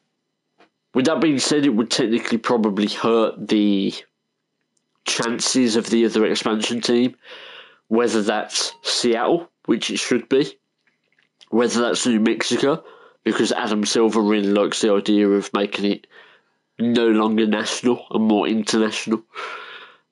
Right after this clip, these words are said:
Um, whether that's Louisville, Kansas,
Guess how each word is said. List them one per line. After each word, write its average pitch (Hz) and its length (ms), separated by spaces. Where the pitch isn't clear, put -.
Um, 101 600
whether 110 360
that's - 720
Louisville, 117 540
Kansas, 113 720